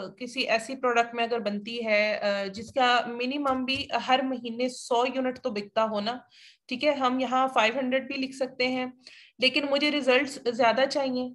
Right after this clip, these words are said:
ठीक है? अगर मेरी opportunity कहीं बनती है तो मुझे वो देखना है। <clears throat> तो कम से कम भी सौ unit तो हर महीने बिक रहा हो ना उस product का,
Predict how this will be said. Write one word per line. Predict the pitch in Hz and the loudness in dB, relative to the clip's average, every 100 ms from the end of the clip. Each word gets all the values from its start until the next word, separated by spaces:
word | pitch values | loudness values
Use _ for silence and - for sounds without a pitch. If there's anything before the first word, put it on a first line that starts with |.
| - | -8
ठीक | 240 277 | -4 -2
है? | |
अगर | 269 233 247 277 | 2 2 4 4
मेरी | 254 254 254 - | 2 0 -4 -6
opportunity | 240 233 247 240 240 | -4 -6 -8 -8 -6
कहीं | 247 | -4
बनती | 233 208 208 233 | -4 -4 -2 -2
है | |
तो | 226 233 | 0 -2
मुझे | 214 226 | -4 -4
वो | 220 | -4
देखना | 240 277 - 175 | -6 -8 -10 -10
है। | - _ _ - | -10 _ _ -8
<clears throat> | 247 214 170 - - - _ 285 | -4 -2 -4 -12 -20 -20 _ -4
तो | |
कम | 285 302 | 2 2
से | 311 339 | 2 2
कम | 320 302 | 2 4
भी | 339 | 0
सौ | 320 262 | 4 4
unit | 294 302 302 302 | 4 0 -2 0
तो | 302 | 2
हर | 262 254 | 2 0
महीने | 262 262 262 | -2 -2 -2
बिक | 220 214 | -4 0
रहा | 262 | 2
हो | 233 196 | 2 0
ना | 214 | -6
उस | 214 | -6
product | 196 180 165 | -6 -6 -8
का, | - | -12